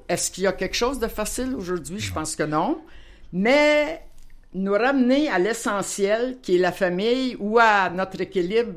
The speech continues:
Speaker 1: intérieur, oui, c'est possible, puis oui, on peut le faire. Puis il faut prendre le temps nécessaire aussi de nous améliorer pour le bien de tous, euh, nos petits sales caractères, nos petits pas écoutés, euh.
Speaker 2: J'aime bien ton analogie de faire le ménage, parce que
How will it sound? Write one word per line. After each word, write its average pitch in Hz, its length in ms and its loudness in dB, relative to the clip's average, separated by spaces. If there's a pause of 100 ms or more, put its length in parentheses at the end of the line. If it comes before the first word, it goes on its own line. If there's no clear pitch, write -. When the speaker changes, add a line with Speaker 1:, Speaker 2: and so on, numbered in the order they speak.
(100)
Speaker 1:
intérieur, 170 760 0
oui, 214 500 2 (220)
c'est - 320 -8
possible, 190 540 -4
puis 156 120 -6
oui, 214 220 -2
on 196 100 -4
peut 165 100 -4
le 156 60 -2
faire. - 280 -8 (760)
Puis 214 320 -2
il 208 120 -2
faut 254 220 2
prendre 294 420 4
le 202 120 2
temps 233 220 -2
nécessaire 208 640 -2
aussi 202 360 -6
de 180 180 0
nous 175 300 -4
améliorer 196 600 0 (100)
pour 185 100 -4
le 175 160 2
bien 165 240 -6
de 170 160 -2
tous, 185 460 -4
euh, 156 240 0
nos 165 160 -4
petits - 260 -10
sales 190 300 0
caractères, 185 760 2
nos 165 160 0
petits 165 220 -8
pas - 180 -2
écoutés, 190 800 4
euh. 151 240 0 (360)
Speaker 2:
J'aime 120 140 0
bien 160 140 6
ton 139 160 6
analogie 113 520 2
de 127 120 4
faire 110 180 4
le 104 100 0
ménage, 113 440 2
parce 107 180 0
que 107 200 -4